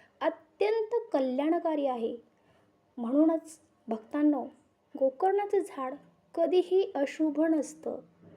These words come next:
ते लावलं, जपलं आणि श्रद्धेने त्याला नमस्कार केला, तर त्यातून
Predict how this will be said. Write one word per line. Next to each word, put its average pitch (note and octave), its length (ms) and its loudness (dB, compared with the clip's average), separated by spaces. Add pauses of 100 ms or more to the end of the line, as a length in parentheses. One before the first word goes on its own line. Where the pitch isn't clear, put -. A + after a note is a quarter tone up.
ते C#4 240 2
लावलं, B3+ 560 0 (480)
जपलं C4+ 580 2 (200)
आणि D#4 300 4
श्रद्धेने A#3 680 0
त्याला F4+ 280 -2
नमस्कार C4+ 560 -2
केला, A#3+ 400 -2 (540)
तर C4+ 120 2
त्यातून B3 520 -4